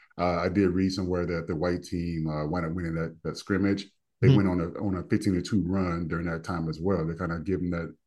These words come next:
Speaker 1: that big lead. They wind up winning thirty-three to eighteen. But, uh, it'd been kinda cool to see that. And I heard, you know, Proctor had a dunk to kinda get things started, and then
Speaker 2: Yeah.
Speaker 1: they kinda ran from there. But, uh,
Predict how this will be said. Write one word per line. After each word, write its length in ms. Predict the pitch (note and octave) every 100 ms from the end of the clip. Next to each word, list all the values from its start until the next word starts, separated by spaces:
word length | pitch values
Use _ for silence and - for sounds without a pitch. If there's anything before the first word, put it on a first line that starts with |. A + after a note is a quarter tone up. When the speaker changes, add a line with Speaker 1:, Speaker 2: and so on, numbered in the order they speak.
| _ _ -
Speaker 1:
that 200 | F#2+ D#2
big 180 | F#2+ F2+
lead. 280 | G#2 G2
They 120 | E2 E2+
wind 320 | G2+ F2 F2+
up 80 | D#2+
winning 260 | F2+ F2
thirty-three 400 | E2 E2+ D#2+ F2 F2
to 60 |
eighteen. 600 | F2+ F2 A2 G2+ F2 E2 - _ _ _
But, 140 | G2+ F#3+
uh, 480 | - - F#2+ D2 - -
it'd 140 | B2+
been 160 | A2 G2+
kinda 220 | A2+ F2+
cool 240 | - A2 F2+
to 80 |
see 320 | E2+ - A#2+ G#2+
that. 240 | F#2 F2+
And 120 | F#2
I 60 | F#2
heard, 260 | F#2 F2+ F2+
you 80 | F#2+
know, 400 | E2+ E2 E2+ F#2 -
Proctor 360 | F#2 F2 G2
had 120 | F2+
a 120 | E2+ D#2+
dunk 320 | D2+ E2+ D#2
to 100 | E2+
kinda 180 | E2+ E2
get 140 | F2
things 200 | F#2 E2
started, 360 | - E2 E2 E2
and 240 | D#2+ D#2
then 140 | E2 E2
Speaker 2:
Yeah. 160 | C3
Speaker 1:
they 120 | A2 D#2
kinda 260 | E2+ D#2 F#2
ran 240 | E2+ E2+
from 160 | - E2
there. 320 | F#2 D#2+ D2+ - _ _ -
But, 200 | G2 F#2+ F#2 -
uh, 460 | G2 F#2 F2 F2